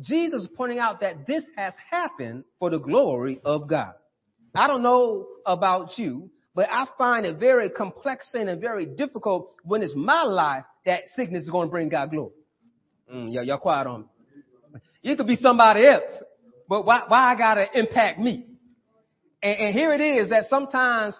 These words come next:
we get caught up like that, but then we need to ask, "Why not me?" And so look at verse four and five in the eleventh chapter. It says, "But when Jesus heard about it, he said, 'Lazarus'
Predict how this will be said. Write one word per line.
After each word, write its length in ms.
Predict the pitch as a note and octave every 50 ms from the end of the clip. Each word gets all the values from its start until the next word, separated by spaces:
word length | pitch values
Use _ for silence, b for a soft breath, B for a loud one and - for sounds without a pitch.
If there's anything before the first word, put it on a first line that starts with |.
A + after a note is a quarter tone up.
| - -
we 140 | - B3+ B3+
get 180 | - B3 A#3 -
caught 200 | - C4+ D4 C#4+
up 160 | D4 C#4+ -
like 240 | G#3 G#3 G#3 G3+ -
that, 140 | G#3+ G3+ F3
but 140 | G#3 F#3+
then 220 | F#3+ C#4 C#4+ C4+ A#3+
we 80 | B3+
need 80 | A#3+ A#3
to 120 | A#3 A3
ask, 200 | A3+ G#3 G3 F#3
"Why 240 | D3+ G3 A3 A#3 A#3
not 320 | A#3 B3 A#3 G3 - - F3
me?" 220 | F#3+ D#3+ A2+ - _ _ _ _ _ _ _ _ _ _ _ _ _ _ _ _ _ _ _ _ _ _ _ _ _ _ _ _
And 80 | - G#3+
so 340 | - C4+ C4 A#3+ G#3 - - G#3
look 240 | A#3+ D#4+ F4+ F4
at 140 | C#4+ B3 G#3
verse 180 | B3+ C4 A#3+ B3 -
four 180 | C4 B3+ C4 B3+
and 80 | A3+ B3
five 280 | - B3 B3+ B3 A3+ G#3
in 40 | G#3+
the 80 | G3+
eleventh 320 | G3 A3+ A#3 A3 G#3 G3 - -
chapter. 200 | B3 G#3+ F#3 F3+
It 60 | -
says, 120 | G#3+ F#3
"But 220 | E3+ A3+ A#3+ A#3 B3
when 180 | B3+ B3 G3+
Jesus 260 | F#3+ D#4 D#4+ C4+ C4
heard 340 | G3+ A#3 C#4 D4 D4 D4 C4+
about 360 | B3+ - C4 B3+ A#3 A3 G#3+
it, 100 | G#3 F#3 F3+
he 100 | A#3 B3+
said, 240 | - - A#3 G#3 E3
'Lazarus' 580 | E3+ A3+ C4 C#4+ C#4+ C#4+ A#3+ B3+ A3+ - -